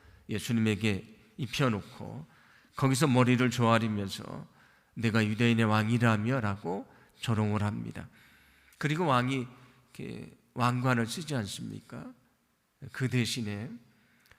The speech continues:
가시관을 만들어서 예수님의 머리에 씌워줍니다. 그러면서 "내가,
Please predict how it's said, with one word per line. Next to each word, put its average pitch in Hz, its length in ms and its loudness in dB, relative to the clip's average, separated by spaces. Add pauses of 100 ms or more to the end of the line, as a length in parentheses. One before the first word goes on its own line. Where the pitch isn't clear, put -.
(160)
가시관을 135 540 2
만들어서 104 880 -6 (500)
예수님의 107 420 -4
머리에 101 500 -4 (420)
씌워줍니다. 110 920 -4 (140)
그러면서 104 580 -6 (460)
"내가, 110 480 -4